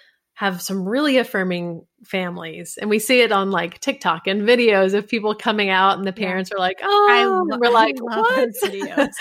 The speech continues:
Speaker 1: <laughs>
Speaker 2: Yeah.
Speaker 1: All the older generations are like, "I want a redo." <laughs> But yeah, it, it, it just depends. So, but the, of course, there's still people like,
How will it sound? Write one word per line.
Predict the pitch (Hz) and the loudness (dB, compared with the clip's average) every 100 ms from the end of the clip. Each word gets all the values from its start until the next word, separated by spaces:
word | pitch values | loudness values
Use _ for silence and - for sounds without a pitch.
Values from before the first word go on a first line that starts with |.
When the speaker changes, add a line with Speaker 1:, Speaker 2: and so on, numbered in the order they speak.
| 453 | 0
Speaker 1:
<laughs> | 440 - - | 0 0 -6
Speaker 2:
Yeah. | 226 311 233 214 - - | -6 -4 -6 -6 -8 0
Speaker 1:
All | 262 | 4
the | 285 | 6
older | 247 240 240 | 6 6 6
generations | 233 226 220 214 240 226 | 4 4 4 2 0 0
are | |
like, | 233 226 | 0 0
"I | - 330 | -2 -4
want | 330 | -4
a | 311 | -6
redo." | 339 302 254 196 175 196 | -6 -6 -4 -4 -2 -2
<laughs> | 247 180 254 - - - 415 349 349 - _ _ _ | -2 -4 -8 -4 -4 -4 -4 -6 -8 -18 _ _ _
But | 226 226 220 208 - - - _ _ _ _ _ _ - | -2 2 4 2 0 -8 -12 _ _ _ _ _ _ -10
yeah, | 220 240 185 170 | -4 -4 -4 -8
it, | 208 | -12
it, | 190 196 - - - - | -14 -18 -18 -20 -20 -14
it | 214 185 | -12 -10
just | 190 - | -10 -10
depends. | 190 180 175 185 - | -14 -12 -12 -12 -6
So, | 214 214 | -6 -6
but | 214 220 220 | -4 -4 -2
the, | 220 | -4
of | - | -4
course, | 240 220 | -8 -4
there's | 226 226 | -4 -4
still | - - 269 | -4 -2 -2
people | 247 208 190 202 | -2 -4 -4 -4
like, | 196 180 180 | -6 -10 -10